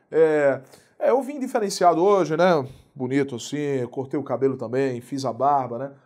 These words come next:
Pra sair mais bonito. O pessoal tá dizendo, "Professor, o senhor tá muito feio nas fotos." Então, eu vim assim.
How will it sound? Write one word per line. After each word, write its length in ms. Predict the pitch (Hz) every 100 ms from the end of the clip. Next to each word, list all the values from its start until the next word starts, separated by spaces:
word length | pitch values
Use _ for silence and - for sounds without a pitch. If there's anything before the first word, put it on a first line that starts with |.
| _
Pra 120 | -
sair 200 | - 254
mais 200 | 226 185
bonito. 340 | 143 143 160
O 40 | 156
pessoal 280 | 165 196
tá 120 | 190 180
dizendo, 180 | 170
"Professor, 460 | 175 190 262 269 240
o 60 | 185
senhor 160 | 233
tá 120 | 240
muito 160 | 247 202
feio 260 | - 214 202
nas 160 | 151
fotos." 520 | - 208 226 185 - - _ - _ _
Então, 360 | 190 214 233 - _ _ _ _ _ _ _ -
eu 140 | 151
vim 180 | 135 170
assim. 320 | 170 123 107